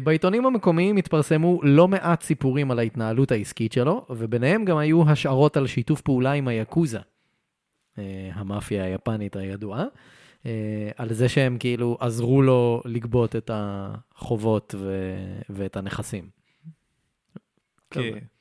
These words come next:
Speaker 1: אה, קשיואגי רצה להשתלט על בלוק של כמה מבנים בטוקיו, אה, וחתם על הסכם עם שישים משפחות ועסקים שונים,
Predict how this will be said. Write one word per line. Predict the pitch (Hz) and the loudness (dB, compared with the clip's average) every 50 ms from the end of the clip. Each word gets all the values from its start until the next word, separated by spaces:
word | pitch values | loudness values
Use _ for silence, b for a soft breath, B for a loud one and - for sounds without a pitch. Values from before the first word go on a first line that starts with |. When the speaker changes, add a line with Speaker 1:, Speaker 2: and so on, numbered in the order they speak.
| b b b b b b b b b b b b - 175 | b b b b b b b b b b b b -6 -2
Speaker 1:
אה, | 175 180 185 185 190 190 190 190 175 | 0 0 0 0 0 0 0 0 2
קשיואגי | - 185 165 - 202 202 214 226 220 214 240 233 226 226 208 | 2 2 2 4 6 6 6 6 6 4 4 4 4 6 6
רצה | 185 175 - - 185 180 180 185 185 185 | 6 6 6 4 2 2 2 2 2 2
להשתלט | 180 175 170 160 - - 170 151 160 160 - | 2 2 2 2 2 2 2 4 4 2 2
על | 170 156 147 | 0 0 -2
בלוק | 143 131 131 143 147 160 143 - - | 0 2 4 6 8 6 6 4 0
של | - - 139 127 - | -4 -2 -2 -2 0
כמה | - 131 131 131 131 | 0 0 0 2 0
מבנים | 123 120 107 113 123 127 120 | 0 0 -2 -4 -4 -4 -4
בטוקיו, | 104 107 - 180 196 190 - 196 190 185 175 127 - - _ - | -4 0 2 2 2 4 4 4 4 2 2 -2 -6 -8 _ -6
אה, | 135 120 117 113 110 107 107 104 104 101 101 95 | -6 -4 -4 -4 -4 -4 -4 -4 -6 -8 -8 -6
וחתם | 101 101 98 98 - - - - 123 127 | -4 -4 -4 -4 -4 -4 -4 -2 -2 0
על | 139 123 | 0 -2
הסכם | 120 - - 143 131 131 | -2 -2 -2 -2 0 0
עם | 131 123 | -2 -2
שישים | 113 - - 139 123 - - 175 175 | -4 -4 -6 -6 -4 -4 -2 -2 -2
משפחות | 170 - - - 127 - - 139 135 - - | -2 -4 -4 -6 -6 -2 0 0 0 -2 -2
ועסקים | 110 110 107 - - - 107 - 120 113 | -4 -6 -6 -6 -8 -10 -8 -6 -6 -6
שונים, | 107 - 104 101 127 180 233 254 | -6 -6 -4 -2 -2 -2 -2 -4